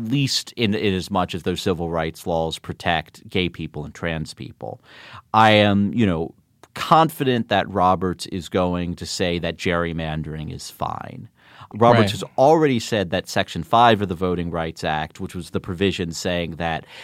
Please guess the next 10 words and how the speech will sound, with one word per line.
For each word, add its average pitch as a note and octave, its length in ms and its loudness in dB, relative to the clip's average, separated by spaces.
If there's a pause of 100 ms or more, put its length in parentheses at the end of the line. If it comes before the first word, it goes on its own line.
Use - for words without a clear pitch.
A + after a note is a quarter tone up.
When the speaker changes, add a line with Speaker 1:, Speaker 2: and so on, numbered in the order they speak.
(100)
Speaker 1:
states - 680 0
that A#2 120 2
have G2+ 180 2
a F#2+ 100 -2
long F#2 440 4
history F#2 800 -4
of E2+ 500 -2
racial F#2 280 -4
voter F#2 340 0
discrimination F#2 920 -2